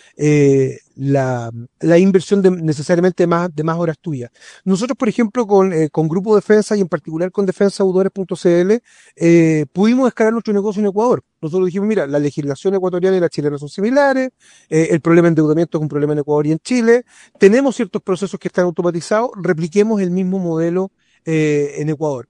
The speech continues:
Y la verdad que ya llevamos dos años funcionando en Ecuador, eh, con el mismo, con, con la automatización de muchísimos procesos.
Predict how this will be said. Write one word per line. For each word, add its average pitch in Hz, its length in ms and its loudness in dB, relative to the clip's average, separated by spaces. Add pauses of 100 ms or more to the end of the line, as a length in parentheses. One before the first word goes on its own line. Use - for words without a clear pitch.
Y 165 100 -4
la 180 100 4
verdad 185 260 2
que 233 120 -6
ya 202 100 -2
llevamos 185 280 -2
dos 190 220 -4
años 247 200 -4
funcionando 165 420 -8
en 165 40 -2
Ecuador, 160 400 -2 (420)
eh, 151 920 4 (800)
con 196 140 4
el 185 80 4
mismo, 240 300 0
con, 208 180 -4
con 185 160 -2
la 185 40 4
automatización 175 540 -2
de 208 60 0
muchísimos 202 400 -4
procesos. - 460 -8